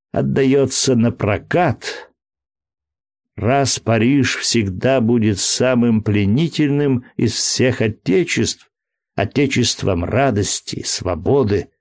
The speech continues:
ума, хорошеньких женщин, прохвостов, доброго вина,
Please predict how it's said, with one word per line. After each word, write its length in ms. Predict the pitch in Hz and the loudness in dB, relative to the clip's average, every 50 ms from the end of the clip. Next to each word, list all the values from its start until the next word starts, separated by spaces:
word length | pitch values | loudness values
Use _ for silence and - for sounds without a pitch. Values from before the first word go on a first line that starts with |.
| _ _ | _ _
ума, 640 | - 98 92 82 85 87 104 127 143 131 - - - _ _ _ _ _ _ _ _ _ _ | -4 -2 -2 0 0 0 2 2 2 2 0 -2 -6 _ _ _ _ _ _ _ _ _ _
хорошеньких 800 | - - 87 80 90 131 131 - 120 104 98 - - 82 80 73 | -6 -4 -2 0 0 0 2 2 0 0 0 -2 -2 -2 -2 -2
женщин, 680 | 69 - 123 156 170 160 131 - - - 107 85 73 | -2 0 0 2 2 0 0 0 0 0 -2 -2 -2
прохвостов, 920 | - - 95 85 - - - 95 131 175 175 147 - - - 107 101 - _ _ _ _ _ _ _ _ | -4 -4 -4 -4 -4 -4 -2 0 2 2 2 0 -2 -2 -2 -4 -4 -4 _ _ _ _ _ _ _ _
доброго 500 | - 107 123 117 - - 95 90 87 87 | -2 0 0 2 0 0 0 0 0 -2
вина, 480 | 78 82 85 101 147 165 160 127 - | 0 0 0 2 2 2 0 0 -4